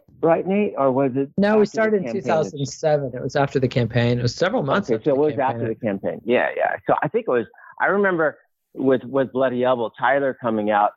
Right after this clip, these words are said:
Speaker 1: to D C. I think we were meeting with some potential funders or something like that.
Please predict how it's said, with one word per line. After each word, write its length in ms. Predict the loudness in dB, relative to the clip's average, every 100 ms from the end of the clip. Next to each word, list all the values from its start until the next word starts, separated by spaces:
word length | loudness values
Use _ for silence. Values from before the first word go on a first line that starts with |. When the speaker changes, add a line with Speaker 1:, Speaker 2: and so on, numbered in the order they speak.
| _
Speaker 1:
to 220 | 0 0 0
D 260 | 0 0 2
C. 160 | 2
I 80 | 2
think 200 | 0 -4
we 100 | 0
were 80 | 0
meeting 280 | 2 2 2
with 140 | 0 0
some 180 | -2 -2
potential 500 | -4 -2 0 0 -4 -2
funders 280 | 0 2 0
or 140 | -2 -4
something 320 | -4 0 0
like 220 | 0 0
that. 240 | 0 2